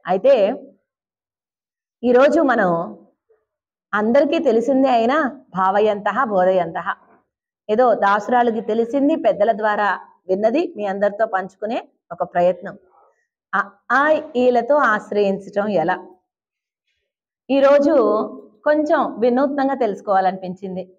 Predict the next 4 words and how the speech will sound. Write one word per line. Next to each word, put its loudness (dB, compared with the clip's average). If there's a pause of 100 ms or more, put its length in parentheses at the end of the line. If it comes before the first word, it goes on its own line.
(180)
దాసురాలకి, -4 (260)
పంచుకోవాలనిపించింది. -2 (3250)
ఆ, -10
పర్వాలేదు. -6